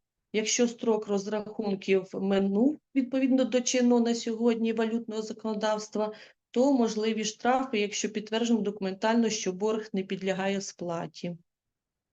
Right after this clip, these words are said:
Так, документи, які, <clears throat> вибачте,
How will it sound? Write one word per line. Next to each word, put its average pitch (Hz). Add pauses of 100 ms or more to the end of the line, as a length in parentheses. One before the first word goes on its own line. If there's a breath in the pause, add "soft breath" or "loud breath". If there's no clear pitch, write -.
(1500 loud breath)
Так, 175
документи, 254
які, 247 (600)
<clears throat> - (680)
вибачте, 156